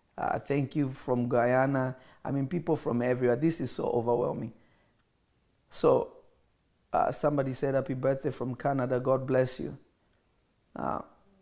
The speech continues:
so, this, this uh, uh, um,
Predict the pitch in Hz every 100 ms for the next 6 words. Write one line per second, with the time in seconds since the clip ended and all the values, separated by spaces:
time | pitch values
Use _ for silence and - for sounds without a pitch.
0 | _ _ - - 143 127 - - _ _
1 | _ - 131 202 214 - - - - _
2 | _ _ _ _ 143 135 180 - - -
3 | - - - _ _ 156 - - - 110
4 | 104 127